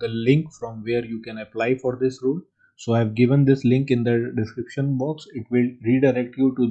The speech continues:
this page. Here you can also view the job description of this role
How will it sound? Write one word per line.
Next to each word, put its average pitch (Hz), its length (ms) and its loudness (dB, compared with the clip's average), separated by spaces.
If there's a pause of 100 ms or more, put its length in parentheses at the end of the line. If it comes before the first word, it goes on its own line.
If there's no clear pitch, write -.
this 117 120 -4 (120)
page. 165 260 2 (460)
Here 131 260 8
you 123 180 2
can 123 200 2
also 135 340 4 (160)
view 127 100 6 (120)
the 123 60 4 (120)
job 117 240 0
description 127 520 -4
of 117 140 -8
this 120 200 -6
role 147 200 -4